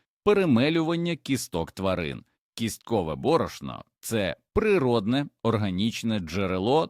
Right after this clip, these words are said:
того самого фосфору тривалої дії. А як бонус, у ньому міститься ще й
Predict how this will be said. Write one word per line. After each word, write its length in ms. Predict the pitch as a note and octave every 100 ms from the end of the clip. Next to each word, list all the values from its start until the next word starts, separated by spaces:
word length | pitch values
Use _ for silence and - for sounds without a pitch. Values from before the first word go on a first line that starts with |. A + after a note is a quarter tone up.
| _
того 340 | A#2 A#2+ A#2
самого 540 | G#2+ - G#2 G#2+ G#2 A2
фосфору 520 | - F2+ - G2+ F2+
тривалої 560 | E2 F2 D#2+ D#2 D2 C#2
дії. 320 | C#2 B1 G1+ _ _ _ _
А 180 | A2 G#2+
як 320 | G2+ F2+ D2+
бонус, 500 | D2+ C#3 D3+ D2+ -
у 80 | G#2+
ньому 260 | A#2 C#3 C3+
міститься 520 | A#2 G2 F3+ E3 F3+
ще 280 | - -
й 120 | F#3+